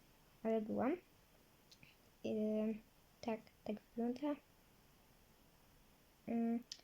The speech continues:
tu pisze. Tu pisze. Mm.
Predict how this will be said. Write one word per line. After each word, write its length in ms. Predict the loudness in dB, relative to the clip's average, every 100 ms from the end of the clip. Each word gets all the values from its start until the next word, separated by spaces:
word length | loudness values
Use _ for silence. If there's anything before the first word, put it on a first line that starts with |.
| -16 -6
tu 120 | -4
pisze. 460 | -2 -2 -2 -2 -4 -4 -16 -20 -20 -20 -20 -20 -20 -20 -20 -20 -20 -20 -20 -14 -8 0
Tu 180 | 2
pisze. 800 | 2 0 0 0 -2 0 2 0 -2 -10 -20 -20 -20 -20 -20 -20 -20 -14 -4
Mm. 360 | -2 0 -2